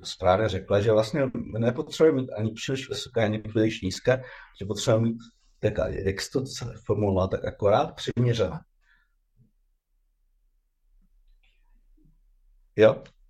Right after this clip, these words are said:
No. A tady jsem chtěl udělat vtip, protože jsem zjistil, že v sanskrtu, a, je otec Džanka, teda jste,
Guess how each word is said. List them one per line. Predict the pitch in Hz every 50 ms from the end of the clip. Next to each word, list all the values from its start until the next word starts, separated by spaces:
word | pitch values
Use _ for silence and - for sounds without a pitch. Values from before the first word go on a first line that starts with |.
| _ -
No. | 101 104 131 - - - - - - - - - - _ _ _ _ _ _ _ _ _ _ _ _ _ _ _ _ _ _ _ _ -
A | 104
tady | - - 113 135 139
jsem | - - - 160 156
chtěl | 156 - - - 120
udělat | 104 104 110 127 135 135
vtip, | 135 - - 98 - - _ _ _ _ _ _ _ -
protože | 101 98 98 107 139 139
jsem | - 202 202 165
zjistil, | 123 113 - - - - - - - - _ _ _ _ _ _ _ - - - - _ _ _ _ _ _ _ _ _ _ _ _ _ _ _ 123 - - - - - _ _ _ _ _ _ _ -
že | 92 85 98 110 107 104 110 113 123 120 - - _ _ _ _ _ _ _ _ _
v | -
sanskrtu, | - - 92 92 - - - 214 - 131 110 - - - _ _ _ _ _ _ _ _ _ _ _ _ _ _ _ _ _ _ _ _ _ _ _ _ _ _ - _ _ _ _ _ _ _ _ _ _ _ _ _ -
a, | 90 92 90 90 92 90 90 90 90 92 92 95 - - - _ _ _ _ - - - - - _ _ _ _ _ _ _ _ -
je | - - 131 117
otec | 107 104 - 165 160 160 156
Džanka, | - - 113 104 113 131 139 139 - 87 78
teda | - - 90 92 92 95 - - - - -
jste, | - - - - - _ -